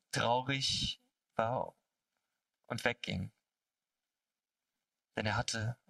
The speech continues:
der war sehr reich. Und Jesus seine, die Szene ist dann nicht vorbei, sondern wir lesen dann, „Und Jesus blickte umher.“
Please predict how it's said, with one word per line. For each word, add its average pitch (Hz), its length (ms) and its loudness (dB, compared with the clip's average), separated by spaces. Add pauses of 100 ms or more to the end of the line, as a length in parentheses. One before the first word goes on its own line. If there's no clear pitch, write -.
der 110 100 -2
war 107 120 0
sehr 110 280 0
reich. - 440 -4 (1040)
Und 120 100 0
Jesus 151 280 2
seine, 139 440 0 (1200)
die 143 140 0
Szene 156 280 2
ist 147 120 0
dann 147 60 2
nicht 143 140 2
vorbei, 123 360 2
sondern 123 340 -2
wir 123 80 0
lesen 131 300 0
dann, 123 220 -2 (1800)
„Und 117 100 0
Jesus 151 260 2
blickte 156 320 0
umher.“ 120 460 0